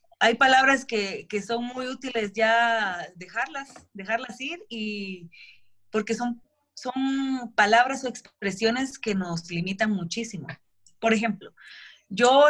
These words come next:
en mi vocabulario ya no tengo la palabra problemas, o sea que yo no tengo problemas, pero no significa que no me ocurran situaciones. Pero yo escogí cambiar el, eh, la palabra problemas por situaciones, porque situaciones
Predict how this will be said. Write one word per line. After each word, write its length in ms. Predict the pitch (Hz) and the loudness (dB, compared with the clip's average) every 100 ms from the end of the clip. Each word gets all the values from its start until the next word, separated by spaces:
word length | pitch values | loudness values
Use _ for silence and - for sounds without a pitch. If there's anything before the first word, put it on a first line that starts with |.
| 277 | 6
en 120 | 226 | 2
mi 80 | 214 | 2
vocabulario 540 | 190 190 190 214 262 | -2 -2 2 0 0
ya 100 | 240 | -4
no 120 | 220 | -4
tengo 160 | 214 214 | -6 -6
la 140 | 202 | -2
palabra 420 | 180 170 180 190 190 | 0 0 0 -2 -6
problemas, 640 | 180 165 180 226 330 - | -10 -8 -10 -10 -12 -12
o 40 | |
sea 200 | 196 214 | -6 -6
que 160 | 208 196 | -4 -4
yo 220 | 180 262 | 0 2
no 140 | 285 277 | 2 -2
tengo 200 | 233 214 | -4 -4
problemas, 760 | 196 233 269 180 - _ _ _ _ _ | -2 -2 -2 -6 -12 _ _ _ _ _
pero 160 | - 196 | -6 -2
no 120 | 214 | -2
significa 400 | 226 220 214 247 | -4 -6 -6 -8
que 100 | 240 | -6
no 220 | 202 196 202 | -6 -4 -4
me 260 | 202 185 | -4 -6
ocurran 480 | 175 170 190 220 254 | -8 -6 -4 -4 -4
situaciones. 1000 | 233 254 202 170 - 233 214 160 - - _ _ _ | -6 -4 -2 -4 0 0 0 -4 -18 -20 _ _ _
Pero 140 | - 208 | -4 0
yo 140 | 220 | 2
escogí 520 | 240 - 240 233 294 | 0 -2 -8 -6 -8
cambiar 440 | - 185 175 196 202 | -2 -2 0 -2 0
el, 380 | 208 185 170 160 - - _ - | -2 -4 -6 -12 -20 -20 _ -8
eh, 120 | 185 | -4
la 140 | 180 | 0
palabra 380 | 180 202 220 214 | 2 4 2 0
problemas 440 | - 190 208 262 - | -4 -6 -4 -6 -8
por 180 | 220 | -10
situaciones, 720 | 196 220 156 - 220 220 233 - | -10 -10 -10 -4 -2 -2 -4 -4
porque 220 | 277 269 | -4 -4
situaciones 720 | 247 214 202 208 196 180 - | -4 -2 0 0 -4 -6 -12